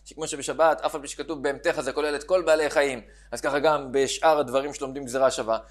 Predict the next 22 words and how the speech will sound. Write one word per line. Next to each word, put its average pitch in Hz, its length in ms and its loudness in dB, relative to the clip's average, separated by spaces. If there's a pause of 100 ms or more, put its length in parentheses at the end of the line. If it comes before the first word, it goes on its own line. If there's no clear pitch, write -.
(140)
מנין 160 300 0
לומדים 170 240 -4
בשבת 165 380 0
עצמה, 196 460 2 (300)
שהאיסור 185 880 0
עשיית 175 320 0
מלאכה, 190 420 2 (100)
זה 147 120 -6
לא 190 80 2
רק 196 180 2
בבהמות, 156 560 -2
אלא 170 100 2
גם 185 180 2
בשאר 196 300 4
בעלי 156 300 0
חיים. 143 260 -6
דתניא 214 360 -2
ברייתא. 196 400 0 (2000)
רבי 165 160 2
יוסי 254 320 2
אומר, 214 400 0
משום 240 560 -4